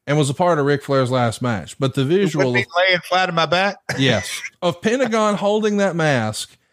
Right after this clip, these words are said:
Speaker 1: I could show that to anyone and them think, "I don't know what this is, but that's fucking badass." And, and the history and tradition, and I know we're going long, and I'm sorry, I'm just excited about it. But when I saw, like, Rey Fenix, to me, is one of the best wrestlers in the world.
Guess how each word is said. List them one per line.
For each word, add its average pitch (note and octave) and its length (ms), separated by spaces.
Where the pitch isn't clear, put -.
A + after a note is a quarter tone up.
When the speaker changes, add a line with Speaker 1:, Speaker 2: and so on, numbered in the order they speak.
Speaker 1:
I E3+ 120
could G#3 140
show G#3+ 260
that G3+ 180
to - 160
anyone D#3 480
and B2 160
them C#3+ 140
think, A#2+ 360
"I A#2 140
don't D3+ 80
know E3+ 140
what F3 220
this F3 200
is, G3+ 480
but G#2 200
that's C3+ 260
fucking C3 380
badass." A2 720
And, D3 220
and D#3+ 160
the C#3+ 80
history G3+ 320
and D#3 100
tradition, D3 460
and B2 140
I C#3 60
know D#3+ 140
we're D3 80
going C#3 240
long, A2 300
and G#2+ 100
I'm C3 140
sorry, B2 300
I'm G#2 100
just A2+ 160
excited G#2+ 400
about F#2+ 240
it. F#2 140
But C#3+ 160
when D#3 100
I F3 140
saw, F3+ 300
like, C#3+ 220
Rey G3+ 200
Fenix, G#3 420
to - 140
me, F3 360
is B2 120
one D3+ 160
of C3+ 40
the B2+ 60
best C#3 260
wrestlers B2+ 380
in B2 100
the A#2 60
world. F#2 400